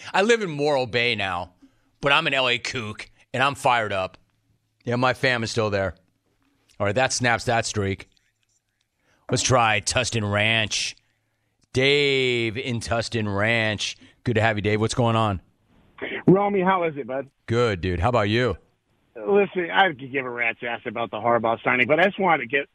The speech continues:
Speaker 2: a couple of things off of my, uh, off of my plate here. Uh,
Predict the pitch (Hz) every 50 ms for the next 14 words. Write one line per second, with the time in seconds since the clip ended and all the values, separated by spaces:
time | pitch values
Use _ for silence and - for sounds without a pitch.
0 | _ _ _ - 156 - - 180 170 156 156 139 107 - 151 143 127 113 135 127
1 | 113 - 131 117 95 117 113 110 110 113 107 104 101 - _ _ _ _ - 139
2 | 147 - 127 120 113 113 101 - - 127 123 123 113 110 117 110 107 - _ _
3 | _ - - _ _ _ - 160 160 156